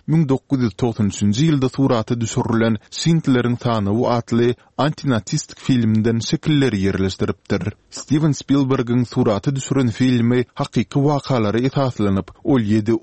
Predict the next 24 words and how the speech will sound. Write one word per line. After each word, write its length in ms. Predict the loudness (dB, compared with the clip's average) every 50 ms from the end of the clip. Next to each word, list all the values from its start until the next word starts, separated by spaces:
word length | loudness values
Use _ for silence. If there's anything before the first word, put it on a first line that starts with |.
| 0 -2 -2
Oscar 260 | -2 -2 -2 -2 -2
baýragyny 500 | 0 0 0 0 0 0 0 0 -2 -2
alypdy. 600 | -2 -2 -4 -4 -6 _ -6 -2 -2 0 0 -2 -6 _ _
Kinoda 400 | -4 -2 0 2 2 0 0 -2
Germaniýaly 720 | -2 0 0 0 0 0 0 0 0 2 2 2 2 2 0 0
bir 100 | -2 -4 -2
senagçynyň 800 | -2 0 0 0 0 -2 -2 -4 -4 -2 0 2 2 2 0 -2 -4 _
ikinji 340 | -10 -4 0 0 2 2 0 0 0
jahan 340 | -2 -2 -2 -2 -2 -2 -2
urşy 260 | -4 -4 -4 -2 0
döwri 420 | 2 2 2 2 2 0 0 -2 -4 _ _ 0
ulmaly 540 | 0 2 2 2 0 0 0 2 2 0 0
tirişdelerini 640 | 0 0 0 0 0 0 0 0 0 2 2 0 0
harçlap, 500 | 0 -2 -4 -4 -2 -2 0 0 0 -2 -8 _ -10
Holokostdan 840 | -4 -2 0 0 -2 -2 -2 -2 -2 -2 -2 -2 -2 0 0 0 0
bir 60 | 0
müň 320 | 0 0 -2 -2 -4 -6 -8
iki 200 | -8 -4 -2 -2
ýüz 80 | 0 2 2
ýewreýi 400 | 2 2 2 2 0 2 0 0
halat 380 | -2 -2 -2 0 0 0 -2
edişi 340 | -2 -2 0 0 -2 -2 -2
görkezilýär. 840 | 0 0 0 0 -2 -2 0 2 2 2 2 2 2 0 0 -2 -6 _ _ _ _ _ _ _ _ _ -4 0
Russiýanyň 460 | 2 2 2 2 2 0 2 2 2